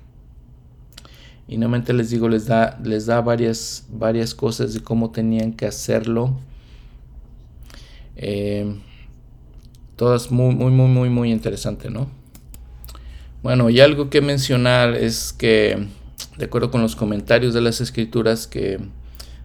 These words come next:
de este libro, el Antiguo Testamento, versículo por versículo, nos dice que es importante recordar que, por ejemplo, Moisés, Aarón, Adán, Abiú y los setenta élderes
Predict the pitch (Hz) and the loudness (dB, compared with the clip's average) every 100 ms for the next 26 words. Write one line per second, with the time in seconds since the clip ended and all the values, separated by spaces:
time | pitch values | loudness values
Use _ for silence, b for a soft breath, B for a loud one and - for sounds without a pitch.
0 | - - - - 113 113 117 113 107 113 | -16 -8 -8 -2 0 2 6 6 6 2
1 | 104 110 113 110 110 - 107 110 110 - | -2 0 0 0 -2 -2 0 0 -2 -2
2 | 113 107 101 - - 123 117 113 110 110 | -2 0 -4 -6 -6 -4 0 0 0 0
3 | - 113 - 110 110 110 104 107 113 - | -2 -6 -2 0 2 0 -2 -2 -2 0
4 | 110 107 B B B B - 127 135 131 | 0 -2 B B B B -6 0 2 2
5 | 123 123 123 139 117 113 - 107 107 113 | 0 0 2 2 2 0 0 0 4 4
6 | 120 120 120 - 104 107 117 110 113 107 | 2 -2 -4 -2 -4 -2 -4 0 0 0
7 | 101 - 117 120 - - - 104 110 117 | -2 0 2 2 -2 -10 -4 0 4 4
8 | 113 107 107 113 107 110 120 120 131 113 | 2 0 2 2 0 2 2 2 -2 -4
9 | 110 101 110 - 123 135 131 139 127 120 | -4 -4 -6 -2 2 2 2 4 4 4
10 | 113 113 123 131 - | 4 2 0 -4 -10